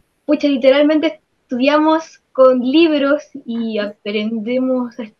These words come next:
estudiar mucho el lenguaje y sabemos, a ver, sabemos leer gracias al estudio, ¿entiendes? Como que gracias al lenguaje en general.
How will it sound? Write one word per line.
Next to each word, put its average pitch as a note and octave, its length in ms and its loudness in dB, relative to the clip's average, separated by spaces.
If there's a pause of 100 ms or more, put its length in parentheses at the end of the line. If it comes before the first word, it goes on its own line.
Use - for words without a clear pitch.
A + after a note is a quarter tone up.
(100)
estudiar A#3+ 460 -2
mucho B3+ 260 -2
el C4+ 80 0
lenguaje C4 800 -2
y A#3 340 -6
sabemos, C4 680 -8 (1120)
a A#3+ 100 -8
ver, A3 160 -6
sabemos C4+ 460 2
leer C#4 560 2 (200)
gracias B3+ 680 -4 (100)
al A3 140 -4
estudio, G#3+ 500 -6 (380)
¿entiendes? A#3 340 -12
Como G#3+ 220 -16
que - 140 -20 (540)
gracias C4 220 -2
al B3 60 -4
lenguaje A#3 260 -10
en G#3+ 80 -16
general. G#3 340 -14